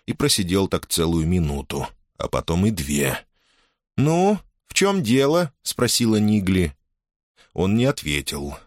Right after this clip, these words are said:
встал и подошёл к окну, отдёрнул шторы и посмотрел на раскинувшийся под серым рассветным небом округ Колумбия. "Что Армстронг сделал во время предвыборной кампании?" —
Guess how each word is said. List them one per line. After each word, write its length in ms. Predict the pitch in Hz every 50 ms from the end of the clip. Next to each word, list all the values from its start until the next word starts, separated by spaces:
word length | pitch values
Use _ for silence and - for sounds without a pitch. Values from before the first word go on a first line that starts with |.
| _ _ _
встал 540 | - - - - - 65 73 85 101 101 - -
и 100 | - -
подошёл 440 | - 80 76 76 - - 82 82
к 100 | 78 -
окну, 540 | 92 87 - - - 73 71 69 67 67 - - _ _ _ _ _ _ _ -
отдёрнул 600 | 76 80 82 82 95 123 123 117 110 107 101 92
шторы 640 | - - - - 110 123 123 117 113 101 92 - -
и 80 | 76
посмотрел 540 | 76 - 90 - 98 90 85 - 90 98 95
на 140 | 85 80 78
раскинувшийся 720 | 85 82 - - - 87 82 78 - - 82 76 - -
под 180 | 71 71 69 -
серым 320 | - - 85 80 80 71
рассветным 600 | 78 76 71 - - 85 80 - 76 76 76 76
небом 360 | 82 92 107 101 92 98 90 - - - _
округ 480 | - 85 85 - - 85 - - -
Колумбия. 800 | - 90 85 80 78 78 76 71 71 71 69 69 67 - - - - _ _ _ _ _ _ _ _ _ _ _ _ _ _ _ _ _ _ _ _ _ _ _ _ _ _ _ _ _ _
"Что 400 | - - - - 120 131 - -
Армстронг 920 | - 147 160 170 156 135 110 - - - 78 71 71 65 - - - - - - -
сделал 480 | - 69 69 80 113 123 123 117 107 98
во 120 | 95 101
время 280 | 95 101 107 104 104 98
предвыборной 600 | 82 - 104 82 98 110 98 95 92 90 95 85
кампании?" — 840 | - 110 107 104 98 - 110 98 80 73 71 71 69 65 - -